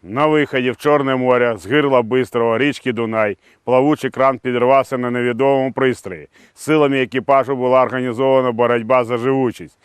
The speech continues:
Пошкодження не критичні, постраждалих нема. За допомогою портового штовхача кран повернено до пункту основного базування. Корабельне угрупування ворожого флоту в Чорному морі складається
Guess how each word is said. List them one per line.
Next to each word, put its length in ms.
Пошкодження 680
не 120
критичні, 640
постраждалих 760
нема. 400
За 140
допомогою 680
портового 540
штовхача 680
кран 280
повернено 560
до 160
пункту 360
основного 540
базування. 640
Корабельне 560
угрупування 680
ворожого 520
флоту 420
в 80
Чорному 460
морі 300
складається 760